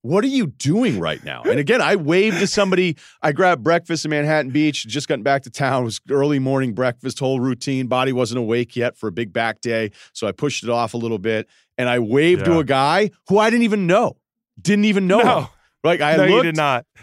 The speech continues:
Speaker 1: Yeah. I was like, "Oh, I know
Speaker 2: There's
Speaker 1: that.
Speaker 2: nothing
Speaker 1: That's,
Speaker 2: worse.
Speaker 1: that's my guy, Paul." And I go like, "Yo, what's up, dude?" And he said, some guy, like, looked back at me, was like, nice smile. I'm like, "That's not him." You know what I did? I go, "Just, just wave and keep it moving.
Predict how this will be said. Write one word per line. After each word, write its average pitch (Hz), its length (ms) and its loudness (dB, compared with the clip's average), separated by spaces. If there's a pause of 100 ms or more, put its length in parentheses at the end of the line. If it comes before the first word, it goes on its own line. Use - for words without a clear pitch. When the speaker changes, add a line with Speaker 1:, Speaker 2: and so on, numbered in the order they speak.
Speaker 1:
Yeah. 208 460 2
I 143 120 2
was 160 160 0
like, 185 180 2
"Oh, 208 120 4
I 208 160 4
know 202 100 4
Speaker 2:
There's 196 140 4
Speaker 1:
that. 170 140 4
Speaker 2:
nothing 208 200 2
Speaker 1:
That's, 190 160 0
Speaker 2:
worse. 156 360 0
Speaker 1:
that's 185 200 0
my 190 160 2
guy, 180 220 2
Paul." 214 360 2
And 123 80 -2
I 135 120 0
go 143 100 2
like, 143 160 0
"Yo, 262 320 4
what's 180 240 0
up, 302 300 2
dude?" 196 440 2 (300)
And 160 100 2
he 156 100 0
said, 170 360 -4
some 180 260 -2
guy, 185 340 2
like, 156 240 0
looked 143 240 -2
back 190 280 2
at 180 60 0
me, 147 100 0
was 127 180 -4
like, 127 220 0 (120)
nice 143 340 -2
smile. 127 640 0 (220)
I'm 117 100 -4
like, 120 140 -2
"That's 156 240 0
not 123 180 0
him." 131 160 -2
You 143 60 0
know 160 80 2
what 180 100 4
I 170 40 2
did? 175 220 2
I 165 120 2
go, 135 120 2
"Just, 151 320 -4 (240)
just 156 180 -2
wave 165 380 2
and 139 140 -4
keep 180 240 -2
it 170 80 -4
moving. 156 420 -2